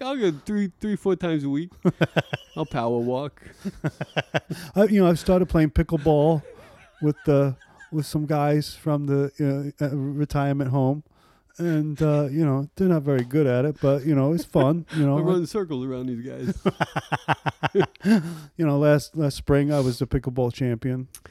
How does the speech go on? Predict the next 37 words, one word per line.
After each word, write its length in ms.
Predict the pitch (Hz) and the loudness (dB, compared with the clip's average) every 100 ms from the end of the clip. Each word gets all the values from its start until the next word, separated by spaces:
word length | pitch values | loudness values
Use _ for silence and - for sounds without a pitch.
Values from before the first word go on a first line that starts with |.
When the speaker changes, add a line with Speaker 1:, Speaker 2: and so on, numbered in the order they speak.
| _ | _
Speaker 1:
<laughs> 320 | _ _ - | _ _ -2
Speaker 2:
of 1120 | 151 - 170 - - - - - 320 - 123 | -2 2 0 2 2 4 4 2 -4 0 -2
the 100 | 123 123 | 0 0
retirement 520 | 123 123 113 113 117 | 2 2 2 0 0
home, 220 | 113 117 | 0 2
even 160 | 127 123 | 0 2
though 100 | 117 | 2
I 40 | |
don't 180 | 113 120 | 0 -4
live 120 | 110 | -6
there 160 | 120 120 | -6 -6
yet. 200 | 120 139 _ _ _ _ _ _ - | -8 -10 _ _ _ _ _ _ -18
Speaker 1:
I, 100 | - | -12
I 200 | 160 147 | -10 -6
love 260 | 165 127 113 | -4 -4 -6
Alan 280 | 104 101 113 | -10 -14 -18
Arkin. 320 | 101 - 120 - | -20 -20 -20 -8
I 60 | 120 | -6
Speaker 2:
He's 100 | - | -4
Speaker 1:
just 160 | 156 | -2
Speaker 2:
so 80 | 170 | -2
Speaker 1:
want, 120 | - | 0
let's 260 | 151 147 151 | 0 -2 -2
Speaker 2:
good. 20 | |
Speaker 1:
take 160 | 185 190 | -2 2
a 60 | |
moment 360 | 160 120 117 120 | 4 4 2 0
in 80 | 123 | 0
the 60 | |
middle 260 | 120 120 127 | 2 2 0
Speaker 2:
Oh. 40 | |
Speaker 1:
of 120 | 123 | 0
this 160 | 120 127 | -2 -4
genius 560 | 113 113 104 95 90 110 | -2 -2 -2 -4 -8 -16
to 120 | - 110 | -12 -12
say, 500 | - 104 98 92 90 _ _ _ _ _ _ _ _ | -8 -8 -8 -12 -16 _ _ _ _ _ _ _ _
I, 100 | 127 | -18